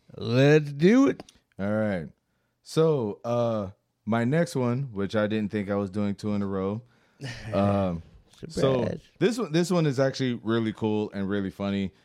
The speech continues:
Speaker 2: because there's a guy who was posting fake ads all over, <laughs> all over his neighborhood.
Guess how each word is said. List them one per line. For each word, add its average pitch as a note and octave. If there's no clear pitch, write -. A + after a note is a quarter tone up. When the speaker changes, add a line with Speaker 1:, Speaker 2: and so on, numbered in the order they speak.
Speaker 2:
because G2+
there's A2+
a A#2+
guy A2
who G2
was G2+
posting G#2
fake G#2
ads G2
all G2
over, F#2
<laughs> C3
all E3+
over D3
his C3+
neighborhood. G2+